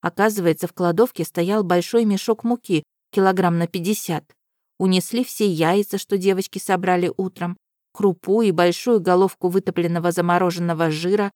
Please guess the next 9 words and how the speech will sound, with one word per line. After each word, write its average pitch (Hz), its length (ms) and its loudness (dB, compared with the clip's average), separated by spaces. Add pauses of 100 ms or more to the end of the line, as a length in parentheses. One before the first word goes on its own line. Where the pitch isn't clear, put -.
(200)
что - 240 0
лежало 180 420 4
в - 160 -16
подполе 175 460 0
на 175 120 2
льду. 170 380 0 (880)
Есть 220 400 -2
огород, 208 580 2
проживу. 185 640 2